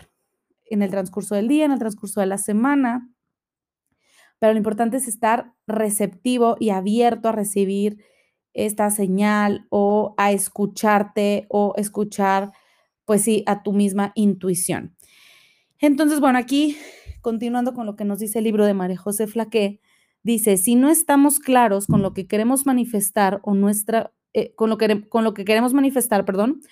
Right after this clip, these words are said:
o nuestra vida todavía está en la etapa del papel en blanco", lo que les decía, o sea, que ni saben para dónde, entonces determinaremos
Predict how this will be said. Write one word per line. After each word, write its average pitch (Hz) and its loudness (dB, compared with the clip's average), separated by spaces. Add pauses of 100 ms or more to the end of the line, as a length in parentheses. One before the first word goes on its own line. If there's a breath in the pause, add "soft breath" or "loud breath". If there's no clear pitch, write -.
(480 soft breath)
o 233 2
nuestra 240 2
vida 240 2
todavía 247 4
está 208 -2
en 226 0
la 220 -2
etapa 214 -2
del 185 0
papel 220 0
en 240 4
blanco", 226 2
lo 233 -4
que 190 -8
les 170 -2
decía, 180 -4
o 180 -6
sea, 175 -8
que 170 -6
ni 180 -2
saben 214 0
para 220 2
dónde, 202 -2 (640 soft breath)
entonces 247 2
determinaremos 220 0